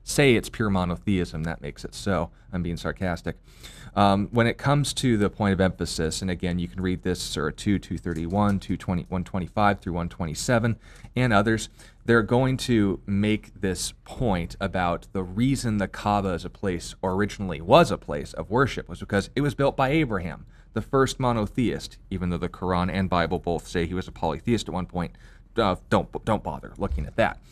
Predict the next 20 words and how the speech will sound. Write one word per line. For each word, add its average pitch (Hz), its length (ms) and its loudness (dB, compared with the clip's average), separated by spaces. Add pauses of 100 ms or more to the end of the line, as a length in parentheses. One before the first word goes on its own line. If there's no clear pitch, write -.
(380)
The - 60 -20
point 139 220 2
being 107 200 4
made, 92 240 2
though, 87 220 0
is 90 300 -2
just 76 420 -8
this. 90 340 0 (240)
When 101 160 2
it - 140 -4
comes 135 440 0
to 113 300 4
the 95 140 0
geography 87 1120 -4 (1080)
of 92 400 6 (160)
the 98 80 2
Middle 92 360 0
East, - 460 -8 (420)
what 107 460 4 (120)
would 98 520 2